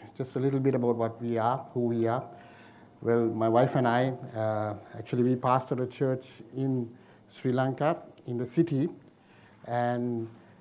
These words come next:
we've been doing this for the past ten years. And God called us into the ministry, I mean, to, of, of,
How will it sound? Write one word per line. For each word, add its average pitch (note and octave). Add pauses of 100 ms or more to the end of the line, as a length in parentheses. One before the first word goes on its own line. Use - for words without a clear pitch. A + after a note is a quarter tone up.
we've C3+
been C3+
doing D3
this D3
for B2+
the A#2+
past -
ten D3+
years. C#3 (880)
And A#2
God F3
called D#3+
us -
into C3
the B2+
ministry, C3+ (360)
I A2
mean, A2+
to, A#2
of, G#2+ (120)
of, A2+